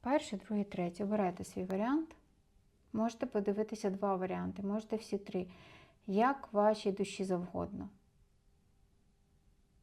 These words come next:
Все, я починаю. Перший варіант. Ваш магічний потенціал.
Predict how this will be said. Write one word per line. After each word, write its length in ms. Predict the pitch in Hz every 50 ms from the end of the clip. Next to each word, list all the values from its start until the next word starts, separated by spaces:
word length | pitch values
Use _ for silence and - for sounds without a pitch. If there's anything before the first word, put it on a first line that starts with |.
| _ _ _ _ _ _ - - _ _ _ _ _ _ _ _ _ _ _ - - _ _ _ _ _ _
Все, 180 | - - - 196
я 60 | 190
починаю. 480 | 185 185 - - - 208 196 175 175 -
Перший 380 | - 214 208 202 - - 202
варіант. 420 | 185 180 180 175 175 185 185 - -
Ваш 200 | 220 226 220 -
магічний 380 | 214 202 202 202 - - 196
потенціал. 640 | 190 - 190 - 190 185 180 - - 185 180 180 190